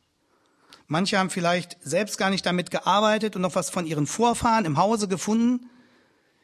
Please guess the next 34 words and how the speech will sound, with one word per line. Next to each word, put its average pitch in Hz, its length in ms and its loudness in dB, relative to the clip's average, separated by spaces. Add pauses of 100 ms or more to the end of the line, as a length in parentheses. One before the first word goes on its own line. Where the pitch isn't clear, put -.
(180)
Vielleicht 113 260 -12
gehen 160 180 -2
sie 143 120 -6
noch 156 80 -2
mal 151 140 0
an 147 80 -2
die 147 80 0
alten 160 280 0
Bücherkisten 214 720 0
im 160 140 -2
Keller 220 420 2
ran. 240 300 4 (420)
Sie 190 160 0
durchstöbern 233 680 2
ihre 202 160 0
Bibliotheken 214 880 0 (840)
und 156 100 -2
sie 170 100 -2
packen 214 280 0
das 190 160 0
in 190 100 0
Kisten, 196 380 -2
was 170 160 -2
an 170 180 -2
okkulter 175 400 -6
Literatur 156 560 -8
da 113 240 -12
ist. - 260 -14 (880)
Finanziell 170 540 -2
steckt - 320 -6
da 165 380 0
ein 151 160 -4
Vermögen 165 560 0
drin. 101 260 -14